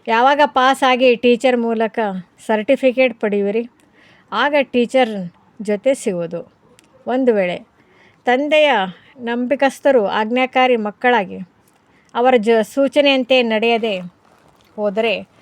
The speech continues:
ಭವಿಷ್ಯದ ಪ್ರಾರಬ್ಧ ಆಗುವುದಿಲ್ಲ. ನಂತರ ಪೂರ್ಣ ಸದ್ಗತಿಯನ್ನು ಸಹ ಪ್ರಾಪ್ತಿ ಮಾಡಿಕೊಳ್ಳಲು ಸಾಧ್ಯವಿಲ್ಲ. ಆಗ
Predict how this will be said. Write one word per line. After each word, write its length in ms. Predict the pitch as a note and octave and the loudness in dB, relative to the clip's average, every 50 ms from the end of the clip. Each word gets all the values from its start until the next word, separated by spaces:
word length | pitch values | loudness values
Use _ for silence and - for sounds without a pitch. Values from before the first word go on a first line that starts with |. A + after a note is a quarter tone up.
| _ _ _ _ _ - | _ _ _ _ _ -8
ಭವಿಷ್ಯದ 440 | F#3+ G#3 A3 B3 A#3+ - - C4+ A3+ A#3+ | -4 0 0 0 -2 -2 -4 -2 -2 -2
ಪ್ರಾರಬ್ಧ 560 | A3 - - G3+ F#3+ F#3+ G3 G#3 F#3+ F3+ F3 A3+ A3+ G3 - _ _ _ _ _ _ _ _ _ _ _ _ _ _ _ _ _ _ _ _ _ _ _ | -4 -2 -2 -2 -2 0 -2 -4 -6 -4 -2 -2 -2 -2 -4 _ _ _ _ _ _ _ _ _ _ _ _ _ _ _ _ _ _ _ _ _ _ _
ಆಗುವುದಿಲ್ಲ. 580 | - G#3+ A3+ A3+ A#3+ A3+ G#3 F3+ F#3+ F3+ F#3 G3+ G#3+ F#3 - - - - _ _ _ _ - | -6 -6 -4 0 0 -2 -2 -2 -4 -6 -2 -2 -2 -2 -4 -10 -18 -20 _ _ _ _ -14
ನಂತರ 380 | A3 G#3+ G3+ G3+ G3 - A3 B3 C#4+ D#4+ - _ _ _ _ _ _ _ _ _ _ _ _ _ _ _ - _ _ _ _ _ _ _ _ _ _ _ _ _ _ _ - - - - - _ - | -10 -10 -10 -10 -8 -4 -2 -2 -2 -2 -4 _ _ _ _ _ _ _ _ _ _ _ _ _ _ _ -20 _ _ _ _ _ _ _ _ _ _ _ _ _ _ _ -20 -20 -20 -20 -20 _ -6
ಪೂರ್ಣ 320 | C4+ C#4 C#4+ C#4+ C4+ C4+ A#3+ G#3 F#3 | -2 0 2 2 2 2 0 0 -4
ಸದ್ಗತಿಯನ್ನು 720 | F3 - - A#3+ A#3 G#3+ G#3 A#3+ A#3+ A#3 B3 A#3 A3+ A3+ A3+ | -6 -4 -4 -4 -4 0 0 -2 0 0 -2 -2 -2 -4 -6
ಸಹ 260 | G#3+ - A#3 G#3+ A#3 B3 | -6 -6 -6 -4 -4 -4
ಪ್ರಾಪ್ತಿ 440 | A#3+ - A3+ G#3 G3+ G3 - - G#3+ | -2 -2 0 0 0 -2 -2 -4 -4
ಮಾಡಿಕೊಳ್ಳಲು 680 | G#3 G3+ G3 G3 F#3+ G3 F#3+ - G3 F#3+ F#3+ G3+ A#3 | -4 -4 -4 -4 -4 -6 -4 -4 -2 -2 0 -2 -2
ಸಾಧ್ಯವಿಲ್ಲ. 640 | B3+ - - A3 F#3 F3+ E3+ F3+ E3+ E3+ E3 E3+ G#3+ B3+ C#4 - _ _ _ _ _ _ _ _ _ - | -4 -2 -2 -2 -2 -2 -4 -6 -6 -6 -6 -4 -6 -6 -6 -8 _ _ _ _ _ _ _ _ _ -6
ಆಗ 260 | - G3+ G3+ G3+ G3 | -4 -2 -2 -2 -2